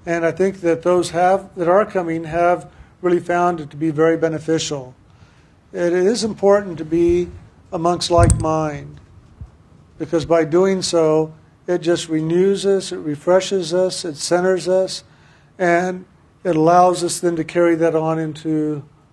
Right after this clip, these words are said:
the rest of the day and the rest of the week. And then if you meditate every day, you just find that that continues on much easier throughout the week, into the next, into the next.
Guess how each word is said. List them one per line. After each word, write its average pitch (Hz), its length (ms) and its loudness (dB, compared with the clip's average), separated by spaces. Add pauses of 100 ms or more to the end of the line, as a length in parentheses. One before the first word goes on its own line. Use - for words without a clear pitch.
(100)
the 156 100 -4
rest 160 320 2
of 151 80 -10
the 147 80 -4
day 156 480 2
and 147 100 -6
the 139 40 -6
rest 147 280 -4
of 147 60 -12
the 143 80 -4
week. 147 460 -2 (800)
And 175 100 -2
then 240 80 4
if 277 140 -2
you 220 60 0
meditate 196 460 0
every 160 220 0
day, 151 400 -4 (680)
you 165 80 -12
just 180 200 -6
find 185 380 0
that 165 180 -2 (480)
that 185 580 2 (140)
continues 175 640 -4
on 170 260 0
much 170 240 -2
easier 151 640 -8 (1080)
throughout 165 420 0
the 156 100 -4
week, 151 520 -4 (1000)
into 165 280 -4
the 156 100 -4
next, 151 480 -4
into 156 280 -8
the 151 100 -6
next. 147 540 -8